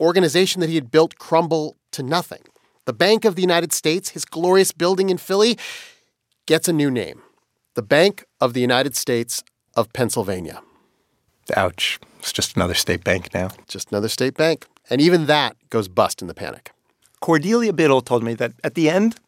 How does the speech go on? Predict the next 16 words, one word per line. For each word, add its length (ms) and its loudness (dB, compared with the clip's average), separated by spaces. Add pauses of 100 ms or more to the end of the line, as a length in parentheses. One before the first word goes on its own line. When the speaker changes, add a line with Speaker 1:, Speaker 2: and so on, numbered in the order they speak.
(100)
Speaker 2:
Nicholas 340 2
Biddle, 320 4
this 240 0 (100)
man 240 0
who 100 -4
had, 160 -4
you 80 -4
know, 220 -6
palled 380 2
around 360 2
with 180 -6
presidents, 600 -2 (360)
he 120 -12
just 180 -2
kind 180 6
of 160 -4